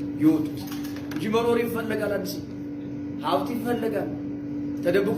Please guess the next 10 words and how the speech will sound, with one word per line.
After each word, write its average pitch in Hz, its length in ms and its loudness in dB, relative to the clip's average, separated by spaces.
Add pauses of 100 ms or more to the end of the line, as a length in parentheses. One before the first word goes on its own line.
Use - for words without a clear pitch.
መኖር፣ 226 280 0 (160)
ተደብቆ 214 400 4
ልጅ 208 160 2
ማሳደግ 208 460 2 (720)
አይቸግርም። 185 500 2 (920)
ግን 294 200 8 (680)
ማን 147 260 -4
ወጣ 170 320 0
ብሎ 143 220 -4
እንደማሳየት፣ 143 760 -4